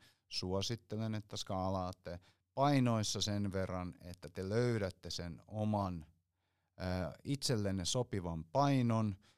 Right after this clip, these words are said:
koska niin kuin me kaikki tiedetään, niin, niin snatchi, ää, eli, eli tempaus, niin on niin tekninen suoritus,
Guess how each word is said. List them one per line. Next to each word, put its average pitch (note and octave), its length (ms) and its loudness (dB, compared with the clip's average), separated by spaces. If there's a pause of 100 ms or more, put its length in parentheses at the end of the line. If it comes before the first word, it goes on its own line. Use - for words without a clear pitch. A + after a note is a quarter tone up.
(240)
koska F2+ 680 0
niin F#2+ 200 -4
kuin F#2 100 -4
me F#2 80 0
kaikki G#2+ 340 -2
tiedetään, F#2+ 920 2
niin, F2 440 -8 (160)
niin F2+ 420 -8 (360)
snatchi, G#2 720 -4 (840)
ää, E2 80 -6 (300)
eli, G2 360 -4
eli F#2+ 220 -6
tempaus, G2+ 920 2
niin F2+ 400 -6
on F#2 240 -6
niin A#2 220 0
tekninen G2 760 -2 (360)
suoritus, F#2+ 1000 0